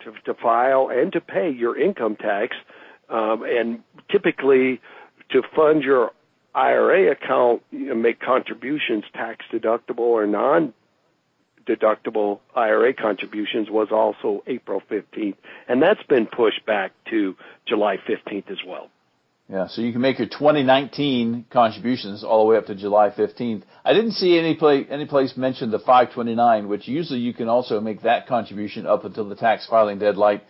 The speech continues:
Speaker 2: deadline. Do you assume that that's been continued, or, uh, don't take that chance?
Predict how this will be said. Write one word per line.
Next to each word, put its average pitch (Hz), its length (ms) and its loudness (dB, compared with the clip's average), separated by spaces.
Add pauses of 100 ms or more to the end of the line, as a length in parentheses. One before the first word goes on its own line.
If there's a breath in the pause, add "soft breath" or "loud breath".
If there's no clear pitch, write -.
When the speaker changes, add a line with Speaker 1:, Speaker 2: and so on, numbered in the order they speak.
(260 soft breath)
Speaker 2:
deadline. 107 420 4
Do 101 60 -10
you 107 60 -4
assume 147 300 -4
that 127 120 -2
that's 127 240 2
been 131 300 -2
continued, 131 500 -8
or, 110 280 -2 (100)
uh, 95 140 -4 (260)
don't 117 180 -2
take 117 160 -4
that 101 180 0
chance? 82 320 -10